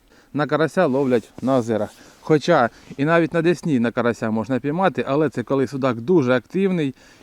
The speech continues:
і його багато. Але так як Десна стала ось тільки в кінці лютого, то треба правильний живець, щоб не витрачати час. Хто дивиться мої відео постійно, бачив, що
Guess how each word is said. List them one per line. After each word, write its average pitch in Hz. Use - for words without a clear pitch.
і 139
його 143
багато. 123
Але 175
так 160
як 156
Десна 151
стала 123
ось 120
тільки 113
в -
кінці 147
лютого, 180
то 120
треба 143
правильний 123
живець, 147
щоб 107
не 127
витрачати 131
час. 156
Хто 202
дивиться 175
мої 160
відео 156
постійно, 170
бачив, 139
що 123